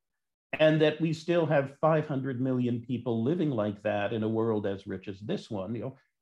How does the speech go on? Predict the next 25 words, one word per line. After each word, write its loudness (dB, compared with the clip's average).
that 6
is 0
an 0
absolute 0
scandal -2
and -8
a -6
disgrace. -6
You 0
know, 4
plus 2
now 4
we 4
are 4
going 0
to 0
have, 0
um, 2
there 2
is 0
the -8
serious 0
potential -4
for 0
famine, -2